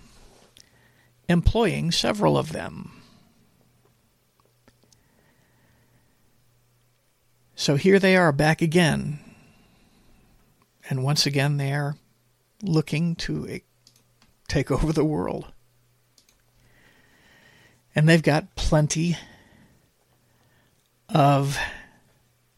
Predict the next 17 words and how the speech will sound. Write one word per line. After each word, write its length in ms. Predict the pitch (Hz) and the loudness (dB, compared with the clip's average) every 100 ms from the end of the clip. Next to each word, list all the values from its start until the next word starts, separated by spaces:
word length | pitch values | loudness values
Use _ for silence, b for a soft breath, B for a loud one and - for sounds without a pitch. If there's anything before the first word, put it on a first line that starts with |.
| _ - | _ 0
people 380 | 165 151 135 139 | 2 2 2 2
willing 400 | 151 139 139 139 | 0 0 -2 -4
to 240 | - - | -4 -4
assist 400 | 127 - 135 - | -2 0 0 0
them, 300 | 101 92 - - | -4 -12 -16 -16
to, 200 | - - - - | -16 -16 -16 -12
to 100 | 143 | -8
join 420 | 143 143 131 123 | -4 -4 -6 -8
them. 360 | - - - - _ _ _ _ _ _ _ _ _ _ _ _ _ _ _ b b b b b b b b b b b b b _ _ _ | -12 -12 -18 -20 _ _ _ _ _ _ _ _ _ _ _ _ _ _ _ b b b b b b b b b b b b b _ _ _
The 120 | 160 151 | 2 4
Democrats 880 | 185 175 156 - 123 110 - - - B B | 6 6 4 0 -2 -4 -4 -4 -6 B B
in 200 | 165 147 | -2 0
the 100 | 143 | 0
United 380 | 135 135 135 135 | -2 -2 -4 -2
States 760 | - 160 127 - - - - B B B _ | 0 0 0 0 0 0 -2 B B B _
are 240 | 143 131 - | -4 -2 0
all 480 | 151 147 156 170 | 0 2 2 0